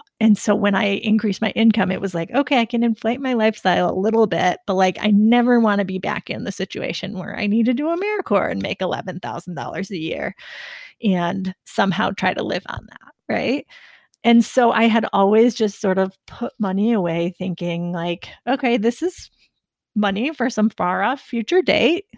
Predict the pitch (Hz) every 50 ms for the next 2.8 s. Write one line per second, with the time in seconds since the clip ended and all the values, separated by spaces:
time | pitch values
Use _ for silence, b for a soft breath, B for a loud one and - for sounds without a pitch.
0 | _ - 170 - - 214 - 208 202 226 247 226 - 302 320 359 359 294 240 220
1 | 196 196 202 - 214 285 381 453 - B B B B B B B B B B B
2 | B B _ _ _ - 214 214 220 - - 262 254 269 262